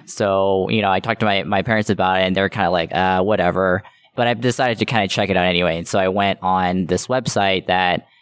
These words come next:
uh, LoopNet, and I didn't know that at the time is kind of the garbage of real estate. But I said, "Oh, these properties look cool. There seems to be potential." I didn't really know what I was doing at the time.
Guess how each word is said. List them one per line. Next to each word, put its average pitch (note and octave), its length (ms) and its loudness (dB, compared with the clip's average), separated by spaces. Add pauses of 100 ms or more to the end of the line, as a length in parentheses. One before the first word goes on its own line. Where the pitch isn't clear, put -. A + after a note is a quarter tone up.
(160)
uh, F2+ 180 0
LoopNet, F2+ 640 0
and F2+ 540 0 (400)
I A2+ 100 0
didn't G2+ 160 -2
know G#2 180 2
that G2+ 280 0
at G#2 200 -2
the F#2 60 -12
time G2 320 0
is F#2+ 260 -2
kind G2+ 160 0
of F#2+ 60 -2
the F#2+ 80 0
garbage G2 460 0
of F2 240 0
real F#2+ 160 0
estate. F2+ 440 0 (200)
But G#2 120 0
I F#2 60 2
said, G2 220 -2
"Oh, D3 200 0
these B2+ 220 -2
properties G2 460 -2
look E2+ 160 -2
cool. G2 320 0
There A2 200 0
seems A#2 300 -2
to G#2+ 100 0
be G#2 120 0
potential." F#2+ 600 -2 (520)
I B2+ 120 -2
didn't D#3+ 200 0
really C3 260 0
know A#2 240 2
what A#2 140 0
I A#2 80 2
was G#2 100 -2
doing A2 220 -2
at A2 100 -2
the A2 80 0
time. G#2+ 440 0